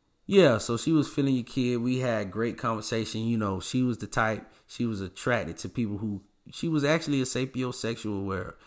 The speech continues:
basically a woman is attracted to a man who can articulate and make her think and open her mind, basically. Make you, make her think differently. So, anyway, she wanted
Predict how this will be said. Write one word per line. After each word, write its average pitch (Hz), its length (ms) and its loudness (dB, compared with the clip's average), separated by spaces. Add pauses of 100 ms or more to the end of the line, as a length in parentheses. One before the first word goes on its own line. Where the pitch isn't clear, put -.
(360)
basically 120 520 0
a 95 80 2
woman 107 520 -4 (360)
is 104 180 -6
attracted - 540 -2
to 110 200 -2
a 95 40 -2
man 101 340 -4
who 104 120 -6
can - 180 -8
articulate 95 880 -4 (500)
and 92 200 -8
make 98 200 -6
her 95 120 -4
think - 520 -6
and 107 120 -4
open 101 240 -6
her 101 100 -4
mind, 90 440 -4
basically. - 480 -8 (340)
Make 101 300 -10
you, 67 100 -8 (160)
make 107 200 -8
her 107 100 -4
think 113 320 -4
differently. - 420 -8 (360)
So, 120 500 -2 (500)
anyway, 135 440 4
she 127 160 -2
wanted 139 380 2